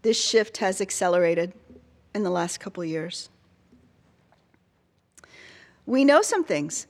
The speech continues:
There's a lot we don't know yet, but we know some things. We know that we must continue to make worship available online.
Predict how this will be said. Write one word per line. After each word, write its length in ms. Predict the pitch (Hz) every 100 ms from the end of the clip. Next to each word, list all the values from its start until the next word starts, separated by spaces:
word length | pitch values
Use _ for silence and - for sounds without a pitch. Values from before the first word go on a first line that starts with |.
| -
There's 160 | 185
a 40 | 170
lot 340 | 170 175 180
we 140 | 185 170
don't 180 | 165
know 140 | 156 147
yet, 300 | 147 143 143 _
but 120 | 170
we 120 | 185
know 160 | 190 185
some 220 | 190 196
things. 340 | - 143 - 185
We 200 | 190 196
know 400 | 190 196 196 190
that 420 | 175 165 - - - - -
we 680 | 185 208 220 202 190 208 - -
must 480 | 196 214 233 - -
continue 760 | 208 - 196 196 196 226 269 _
to 120 | -
make 220 | 208 185 185
worship 540 | 180 180 180 175 - _ _ _ _ -
available 640 | 175 170 170 165 170 208 - - _ _ 185
online. 580 | 175 165 160 196 240